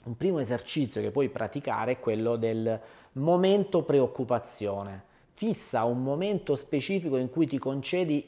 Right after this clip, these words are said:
il tempo per preoccuparti e scrivi su un foglio tutte le tue preoccupazioni.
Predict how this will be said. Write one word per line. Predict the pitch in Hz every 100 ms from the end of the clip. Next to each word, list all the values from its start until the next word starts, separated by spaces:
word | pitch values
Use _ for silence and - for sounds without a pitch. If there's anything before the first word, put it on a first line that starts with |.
| 135
il | 135 123 -
tempo | 180 208 202 202 208
per | 208 202
preoccuparti | - 165 120 131 117 87 - - - 139 _ _ _ _
e | -
scrivi | 147 - 151 180 202 131
su | 135
un | 123
foglio | - 110 101 110 139 139
tutte | 214 208 127
le |
tue | 110 107
preoccupazioni. | 107 107 - 107 110 - - 101